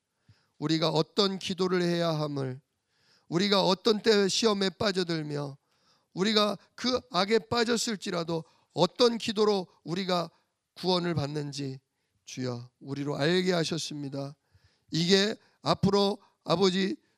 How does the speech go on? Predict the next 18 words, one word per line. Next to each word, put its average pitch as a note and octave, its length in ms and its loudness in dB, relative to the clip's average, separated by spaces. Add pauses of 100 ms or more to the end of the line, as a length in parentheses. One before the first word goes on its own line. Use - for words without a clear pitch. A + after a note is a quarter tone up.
(120)
우리에게 F3 360 0
문제가 D#3+ 440 -2
왔을 C#3+ 360 -2
때, C#3 300 -6 (320)
위기가 G#3 460 2
왔을 F3+ 360 0
때, D#3+ 280 -4 (340)
고통이 A3+ 460 2
왔을 G3+ 380 2
때 E3+ 260 0 (300)
이 B3 280 4
기도가 A#3+ 420 0
나의 A3+ 360 2
기도가 G3+ 420 -2
되도록, D3 520 -6 (420)
주님 C4 400 2
받으신 B3 520 2
응답이 G#3+ 520 -2